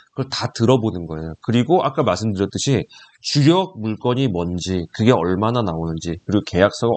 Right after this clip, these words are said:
어느 정도 있는지 이거에 대해서 충분히 오픈해 줄 수 있는 곳, 그러니까 어떤 근거가 확실한 곳을 여러분들이, 어, 하셔야 되는 거예요. 그러니까 그렇게 해서 가면 되니까 여러분들 이제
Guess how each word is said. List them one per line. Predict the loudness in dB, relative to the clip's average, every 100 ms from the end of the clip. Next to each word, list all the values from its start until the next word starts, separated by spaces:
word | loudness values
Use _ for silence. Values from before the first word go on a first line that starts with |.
| 2
어느 | 2
정도 | 2 2 0
있는지 | -2 -4 -4 -4 -4 -8 -20 -8
이거에 | -2 0 0 0
대해서 | -2 -4 -6
충분히 | -4 -2 0 2 2
오픈해 | 0 -4 0 0
줄 | 0
수 | -2 0
있는 | 0 2 2 4
곳, | 2 -2 -4 _ _ -14
그러니까 | -2 0 0 -2 _ _
어떤 | -2 2 0
근거가 | 0 0 2 2 2
확실한 | -4 -4 0 0 0
곳을 | -2 2 4 2 -2 _
여러분들이, | -2 0 -2 -2 -2 -2 -2 -12 _ -16
어, | -14
하셔야 | -8 -2 -2 -2
되는 | -8
거예요. | -8 -10 -12 -14 _ _ _
그러니까 | -8 -2
그렇게 | 0 0 -2
해서 | 0 -2
가면 | -2 0 0
되니까 | 0 -2 -2 0 2 0 -6 -20 -14 0
여러분들 | 2 2 2
이제 | 2 2 0